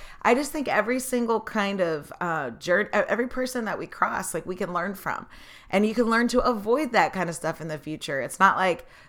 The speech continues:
"That was so good, let's take it again." It's like, "Wait a second.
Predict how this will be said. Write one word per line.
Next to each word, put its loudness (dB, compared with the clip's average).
"That 6
was 0
so 4
good, 2
let's 0
take 2
it 2
again." 4
It's -2
like, 2
"Wait 2
a 2
second. -4